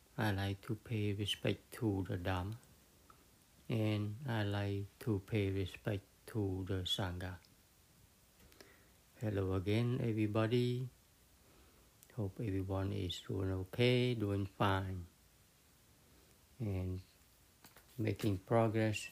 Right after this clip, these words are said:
in your practice of your daily Dhamma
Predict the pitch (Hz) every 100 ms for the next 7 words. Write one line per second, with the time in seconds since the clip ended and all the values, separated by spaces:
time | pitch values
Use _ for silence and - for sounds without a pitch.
0 | - 165 110 110 104 104 - 110 104 95
1 | 110 95 - - - 104 110 104 104 104
2 | - - - - - - - - - -
3 | - - - - 110 107 98 95 90 98
4 | 92 87